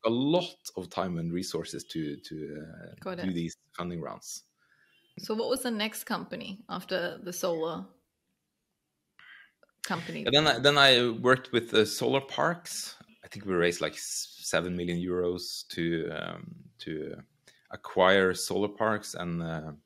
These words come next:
Speaker 1: get 'em up in shape. Uh, so these were actually built solar parks with owners who didn't understand sort of the solar asset.
Speaker 2: Right.
Speaker 1: Uh, so what we did was purchase them actually cheap, get some, the, our,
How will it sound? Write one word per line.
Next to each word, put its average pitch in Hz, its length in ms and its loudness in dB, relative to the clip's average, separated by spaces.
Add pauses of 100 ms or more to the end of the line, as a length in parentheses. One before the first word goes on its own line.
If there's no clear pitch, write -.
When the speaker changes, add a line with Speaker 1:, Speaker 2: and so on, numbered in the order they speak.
(320)
Speaker 1:
get 95 160 4
'em 92 120 2
up - 180 -6
in 82 200 -2
shape. 104 440 -2 (260)
Uh, 85 300 -2
so 113 120 4
these 107 200 4
were 98 180 4
actually 101 300 -2
built 92 280 -2
solar 107 320 2
parks - 480 -2 (440)
with 104 220 0
owners 101 460 2
who 95 60 -2
didn't 90 360 -2 (120)
understand 87 680 -4
sort 90 160 -2
of 82 220 -4 (120)
the 85 100 -4
solar 90 400 -2
asset. - 440 -6 (640)
Speaker 2:
Right. 185 340 -2
Speaker 1:
Uh, - 160 -6 (320)
so - 140 -2
what 95 180 0
we 113 100 4
did 98 180 6
was 87 280 -2 (120)
purchase 113 320 2
them 90 180 0
actually 85 280 -2
cheap, - 380 -4 (760)
get 104 260 4
some, 85 680 -6 (140)
the, 80 240 -4
our, 82 240 0